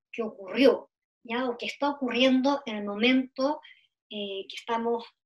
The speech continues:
escribiendo, ¿no? Eh, es una escritura, por lo tanto, referencial. No es una escritura ficcional.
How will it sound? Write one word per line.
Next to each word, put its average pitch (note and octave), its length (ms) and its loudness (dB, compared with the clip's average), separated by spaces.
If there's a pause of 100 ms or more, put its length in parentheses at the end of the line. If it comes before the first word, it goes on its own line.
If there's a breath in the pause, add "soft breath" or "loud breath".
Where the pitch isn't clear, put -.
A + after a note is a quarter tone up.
(100)
escribiendo, C4+ 760 2 (200)
¿no? B3 440 -4 (120)
Eh, G3+ 920 -2
es A#3 220 2
una A#3 120 2
escritura, A#3+ 460 0
por A#3+ 100 -2
lo G#3+ 120 -4
tanto, A3+ 480 2
referencial. A#3 880 4 (680)
No A#3+ 240 2
es C#4+ 220 4
una C4+ 120 2
escritura G#3+ 680 -8 (200)
ficcional. - 640 4